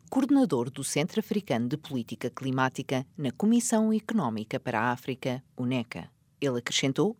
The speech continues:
que os Estados Unidos são o segundo maior emissor de gases do efeito estufa no mundo.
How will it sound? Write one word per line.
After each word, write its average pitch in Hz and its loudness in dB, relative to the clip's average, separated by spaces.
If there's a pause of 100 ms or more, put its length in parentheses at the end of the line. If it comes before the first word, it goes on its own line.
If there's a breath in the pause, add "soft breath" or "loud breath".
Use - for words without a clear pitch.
que - -4
os 156 0
Estados 165 2
Unidos 143 0
são 170 2
o 165 2
segundo 175 2
maior 151 6
emissor 156 -2
de - -10
gases 139 -2
do 180 -4
efeito - -4
estufa - -4
no 123 0
mundo. 120 -2